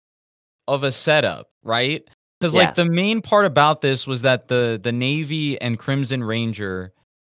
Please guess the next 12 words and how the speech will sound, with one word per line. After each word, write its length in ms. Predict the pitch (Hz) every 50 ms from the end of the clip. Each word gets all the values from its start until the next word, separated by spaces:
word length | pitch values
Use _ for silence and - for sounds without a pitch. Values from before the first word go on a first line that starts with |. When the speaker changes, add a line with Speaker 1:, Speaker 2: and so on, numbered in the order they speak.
| _ _ -
Speaker 1:
come 180 | - 156 151 151
onto 220 | 156 156 151 - 151
the 80 | 127 131
scene, 420 | - - 139 127 127 127 127 127
become 320 | 107 120 110 - 147 135 131
friends 320 | - - 135 131 131 117
with 180 | 117 120 104 95
Dustin, 420 | 131 120 123 120 - - 110 107
the 80 | 104 104
Yellow 280 | 107 113 120 123 123
Ranger, 640 | 117 107 107 101 104 101 90 104 101 95 92 90 - _ _ _ _ _ _ _ _ _ -
and, 640 | 123 127 127 123 123 123 120 117 113 107 101 110